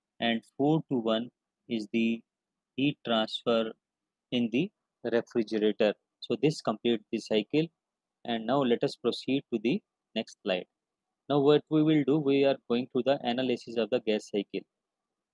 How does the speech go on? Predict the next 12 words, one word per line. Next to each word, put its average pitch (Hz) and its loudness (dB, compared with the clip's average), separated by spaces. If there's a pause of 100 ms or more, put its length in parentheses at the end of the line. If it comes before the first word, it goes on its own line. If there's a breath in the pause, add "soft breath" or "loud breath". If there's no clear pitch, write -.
Now, 117 -2
you, 117 -6
once 139 -4
again, 143 0
the 139 0
same 143 -2
T 127 0
H 127 0
diagram 117 2
is 113 -4
shown 117 -14
here. 117 -8